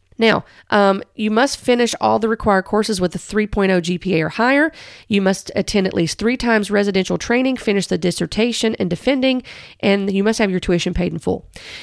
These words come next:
The course list for the Doctorate of Ministry in Apostolic Leadership at Wagner University. Again, ten different courses. Thy Kingdom Come, Dominion Mandate, Apostolic Leadership, Marketplace Ministry,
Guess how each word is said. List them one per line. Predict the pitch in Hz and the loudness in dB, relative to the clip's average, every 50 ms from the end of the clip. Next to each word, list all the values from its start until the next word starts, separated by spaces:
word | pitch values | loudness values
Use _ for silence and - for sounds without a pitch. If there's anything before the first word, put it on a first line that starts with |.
| - - _ | -20 -18 _
The | - 254 311 | -2 -2 -2
course | - - 311 370 381 285 - - 247 | 0 2 2 2 2 2 0 -2 -2
list | 254 285 294 214 170 - - - | 0 2 2 2 2 0 -4 -12
for | - - 214 202 196 | -6 0 0 2 2
the | 175 185 | 0 -2
Doctorate | 165 - 185 180 175 - - 190 190 | -2 0 0 0 0 0 -2 -2 0
of | 196 | 2
Ministry | 233 277 302 294 - - 277 240 180 156 165 - - | 2 2 0 0 0 2 2 2 2 2 0 -2 -2
in | - 175 | 0 0
Apostolic | 170 165 - 175 - - 175 175 175 - - | 0 0 -2 -2 -2 0 0 0 0 0 0
Leadership | 196 185 185 175 - - 196 185 214 | 0 0 0 0 0 -2 -2 -2 -2
at | 202 | -2
Wagner | - 226 208 202 196 208 190 | -2 0 0 0 0 0 0
University. | 196 190 190 185 202 226 220 - 285 381 440 - _ - - - - - - - _ _ _ - | 0 0 2 2 2 0 2 2 2 0 0 0 _ -16 -20 -20 -20 -20 -20 -20 _ _ _ -4
Again, | - 208 190 190 220 220 220 220 | -2 0 2 4 4 4 4 2
ten | - - - 254 254 247 240 240 247 240 | 0 -2 0 2 4 4 4 2 2 0
different | 202 220 214 - - 214 220 - | 0 0 0 0 0 -2 -2 -2
courses. | - - 220 196 175 156 - 185 190 - - - - _ - - - - - - - - - - | -4 -2 0 0 0 0 0 -2 -4 -4 -6 -10 -14 _ -20 -20 -20 -20 -20 -20 -20 -18 -6 0
Thy | 202 208 214 | 0 2 2
Kingdom | 208 - 302 339 320 311 302 262 | 2 2 2 2 4 2 0 0
Come, | - - 262 247 190 185 170 | 0 2 2 2 2 2 0
Dominion | 160 185 190 208 220 214 220 214 | -2 0 2 2 2 2 0 0
Mandate, | 208 202 202 190 175 180 185 - - _ _ - | 0 0 0 0 0 -2 -2 -4 -4 _ _ -4
Apostolic | - 247 - 269 - - 247 240 233 220 - | -2 -2 -2 -2 -2 0 2 2 2 0 0
Leadership, | 247 240 220 190 170 - - 175 156 - - - - _ _ _ | 0 0 2 0 0 0 0 -2 -2 -4 -8 -18 -20 _ _ _
Marketplace | - 190 233 277 294 - 330 - - 294 294 254 - - | -2 2 2 2 2 0 -2 -2 0 0 0 0 0 0
Ministry, | 247 233 247 233 - - 247 240 233 220 | 0 0 0 0 0 0 2 2 0 -2